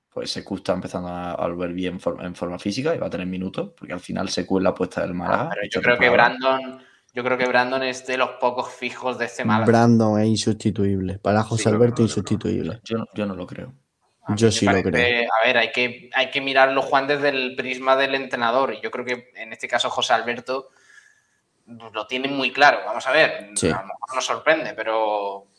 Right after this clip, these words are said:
Speaker 2: pero me da a mí que, que Brandon es, es, es insustituible.
Speaker 3: Incluso
Speaker 2: Ah,
Speaker 3: ayer con la
Speaker 2: no, no.
Speaker 3: posibilidad de po-, de poner a Jozabed de media punta o incluso Febas desde el inicio,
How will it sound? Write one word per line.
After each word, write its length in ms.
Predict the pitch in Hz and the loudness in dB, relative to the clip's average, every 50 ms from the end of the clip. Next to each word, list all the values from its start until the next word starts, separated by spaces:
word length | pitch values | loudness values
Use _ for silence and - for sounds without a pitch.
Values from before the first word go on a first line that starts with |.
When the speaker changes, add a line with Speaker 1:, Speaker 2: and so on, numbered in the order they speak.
| _ - | _ -10
Speaker 2:
pero 200 | - 113 110 107 | -6 -4 -4 -4
me 120 | 107 107 104 | -4 0 2
da 120 | 107 113 | 2 2
a 20 | |
mí 220 | 120 127 135 143 143 | 2 2 -4 -4 0
que, 400 | 156 160 156 147 135 127 113 - - | 2 4 4 4 4 4 2 0 -2
que 100 | 113 110 | -2 0
Brandon 380 | 117 123 143 160 170 180 175 151 | 2 2 2 2 2 0 0 2
es, 760 | 139 139 135 131 131 127 123 117 117 117 110 - - - - _ | 2 2 2 2 2 2 0 0 -2 -4 -6 -8 -12 -14 -16 _
es, 760 | - 104 110 107 107 107 101 95 95 90 - - - - - | -12 -10 -10 -8 -8 -10 -10 -12 -14 -16 -18 -20 -20 -20 -20
es 140 | 101 - - | -20 -20 -20
insustituible. 720 | 117 110 - 110 104 - 107 98 - 92 90 87 _ _ _ _ _ _ | -18 -18 -18 -20 -20 -20 -20 -20 -20 -20 -20 -20 _ _ _ _ _ _
Speaker 3:
Incluso 460 | 139 131 123 123 127 123 117 107 120 | 4 4 6 6 6 4 6 8 8
Speaker 2:
Ah, 40 | 107 | 8
Speaker 3:
ayer 200 | 98 104 107 110 | 8 6 6 4
con 140 | 104 123 120 | 4 6 6
la 60 | 123 | 6
Speaker 2:
no, 60 | 113 123 | 6 4
no. 40 | |
Speaker 3:
posibilidad 480 | 123 120 - 127 123 120 123 123 120 120 | 4 2 2 2 2 4 4 4 4 4
de 60 | 120 | 2
po-, 240 | 107 - 120 - - _ _ _ | 2 0 -2 -4 -4 _ _ _
de 160 | - 117 127 | -2 0 0
poner 300 | 113 113 120 117 117 113 113 | 0 2 0 0 0 0 -2
a 40 | 107 | -2
Jozabed 600 | 113 113 113 107 - 113 107 107 110 110 113 110 | -2 -4 -6 -2 -2 0 0 0 0 0 0 0
de 120 | 110 117 | 0 0
media 300 | 117 113 113 113 107 101 - | 0 0 0 0 -2 -2 -2
punta 540 | - 117 117 120 120 - 113 110 113 110 101 | -2 0 0 0 0 0 0 2 2 2 0
o 280 | - - 117 117 117 | 0 2 4 4 4
incluso 500 | 113 110 113 101 107 113 107 - - 107 | 4 2 0 -2 -2 -4 -6 -4 -6 -8
Febas 420 | 98 - - 110 113 107 110 107 104 | -8 -2 0 0 2 2 2 2 2
desde 220 | 110 110 110 110 | 0 0 2 0
el 100 | 107 107 | 0 -2
inicio, 540 | 104 104 110 120 127 117 - 160 170 196 | -2 0 0 0 -2 0 0 0 0 0